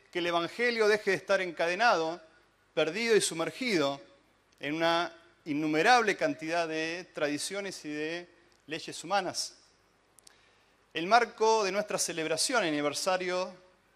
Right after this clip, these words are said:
da realmente relevancia a la palabra reforma.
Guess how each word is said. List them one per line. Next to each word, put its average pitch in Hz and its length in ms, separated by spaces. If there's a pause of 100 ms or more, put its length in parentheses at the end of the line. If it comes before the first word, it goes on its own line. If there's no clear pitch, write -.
(220)
da 214 460 (140)
realmente 165 420
relevancia 147 840 (220)
a 127 80
la 123 160
palabra 139 680 (100)
reforma. 156 560